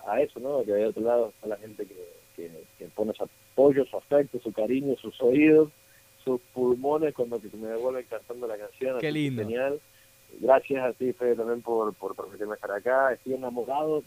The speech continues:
Speaker 1: de Córdoba, literal. Eh, así que para mí es un gustazo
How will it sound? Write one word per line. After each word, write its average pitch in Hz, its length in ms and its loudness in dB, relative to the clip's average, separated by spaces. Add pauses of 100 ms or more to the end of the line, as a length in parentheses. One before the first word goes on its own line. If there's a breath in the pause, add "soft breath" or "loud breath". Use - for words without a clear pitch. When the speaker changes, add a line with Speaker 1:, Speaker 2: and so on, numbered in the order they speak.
Speaker 1:
de 113 120 -6
Córdoba, 139 500 0
literal. 117 520 0 (520 soft breath)
Eh, 110 840 -4 (160)
así 110 280 -8
que 107 640 0 (280)
para 110 140 0
mí 120 100 -4
es 143 60 0
un 127 220 -2
gustazo 110 1040 0